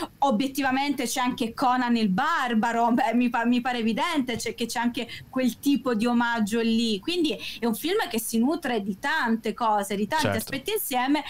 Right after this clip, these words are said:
Speaker 1: ma sempre con la visione di Eggers, perché quella poi è la cosa importante, cioè non rinuncia mai alla sua, alla sua visione, e questa è la realtà.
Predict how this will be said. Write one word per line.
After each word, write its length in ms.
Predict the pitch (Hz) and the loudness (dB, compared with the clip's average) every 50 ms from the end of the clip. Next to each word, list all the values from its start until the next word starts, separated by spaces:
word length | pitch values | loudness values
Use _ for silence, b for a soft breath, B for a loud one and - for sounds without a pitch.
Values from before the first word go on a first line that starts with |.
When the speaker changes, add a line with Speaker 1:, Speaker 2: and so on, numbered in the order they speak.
| B B B 247 | B B B 0
Speaker 1:
ma 120 | 262 311 | 0 0
sempre 340 | 294 - 370 359 359 466 480 | 0 0 -2 -2 -2 -4 -2
con 80 | 466 392 | -2 0
la 80 | 277 247 | 0 2
visione 360 | 214 247 220 226 269 320 330 | 2 0 0 0 0 0 2
di 100 | 254 226 | 2 2
Eggers, 720 | 208 254 277 233 208 220 208 214 202 185 190 - - 214 196 | 2 0 0 0 0 0 0 0 -2 -2 -4 -6 -6 -6 -6
perché 360 | 190 233 220 - 285 247 240 - | -4 -6 -4 -4 -4 -6 -6 -8
quella 440 | - - 349 349 320 269 226 220 220 | -2 -2 0 0 2 2 2 0 2
poi 100 | 220 220 | 0 0
è 40 | 214 | 0
la 100 | 214 214 | 0 -2
cosa 180 | 214 214 226 | -2 -2 0
importante, 800 | 220 220 220 - 214 214 - - 240 226 220 208 208 208 - 208 | 0 -2 0 -2 -6 -6 -4 -4 -2 0 0 0 0 -2 -2 -4
cioè 200 | - 285 247 220 B B B B B | -4 -2 -4 -6 B B B B B
non 200 | 233 269 311 339 | 4 4 4 2
rinuncia 540 | 359 359 359 381 403 359 285 - - 254 240 | 2 0 2 2 2 2 2 0 0 2 2
mai 340 | 247 269 294 320 349 381 381 | 4 4 2 2 0 0 0
alla 160 | 311 254 208 | 0 0 -2
sua, 640 | 214 - - 233 254 285 302 294 262 240 233 - - | -2 -4 -2 0 2 2 2 4 4 4 4 2 2
alla 220 | 226 233 233 226 | 2 2 0 0
sua 260 | 226 - - 277 302 | -2 -2 -2 -2 0
visione, 920 | 277 247 214 180 202 262 277 262 233 208 202 185 196 208 202 202 202 196 196 | 2 2 0 0 0 0 0 2 2 2 2 0 0 0 0 0 0 0 -2
e 100 | 190 190 | -2 -4
questa 380 | - - 320 320 302 - - 226 | -2 -2 0 0 -2 -2 -2 -2
è 40 | 214 | 0
la 100 | 214 208 | 0 0
realtà. 600 | 208 208 208 208 196 - - 208 202 196 196 | 0 -2 -2 -2 -4 -4 -4 -2 0 0 -2